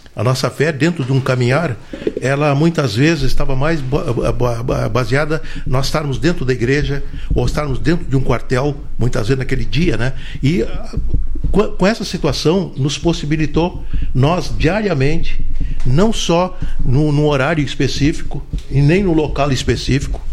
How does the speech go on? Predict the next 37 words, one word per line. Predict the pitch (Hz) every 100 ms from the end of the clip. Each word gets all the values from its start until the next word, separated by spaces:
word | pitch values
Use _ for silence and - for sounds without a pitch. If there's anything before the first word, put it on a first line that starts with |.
| - - -
nós | 156 -
tá, | 180
nós | 180 160 165
buscarmos, | 180 - - 208 214 143 -
buscarmos | - 151 - 185 190 185
o |
Senhor. | 190 202 196 226 - - -
Por | 196
quê? | - 175 139 - -
Porque | 170 180 175 170
algo | 220 226 220
que |
estava | - 202 190
nos | 151
atingindo | 165 - 127 113 190 196
era | 147 143
algo | 160 180
que | 185 190
nós | 180 170
desconhecíamos. | 165 185 - 196 180 - 233 180 - - - - - - -
Algo | 131 196 190
que | -
praticamente | - 165 - 139 139 226 - 110 - - -
nós | 165 180
não | 185
tínhamos | - 214 196
conhecimento | 180 170 156 151 214 202
e | 170
nem | 196
a | 240
própria | - 214 196
ciência | - 165 180 233 - 110 - - - -
não | 143 185
tinha | - - 247 226
conhecimento. | 156 143 143 143
Então | 147 214
nós, | 180 185 233 -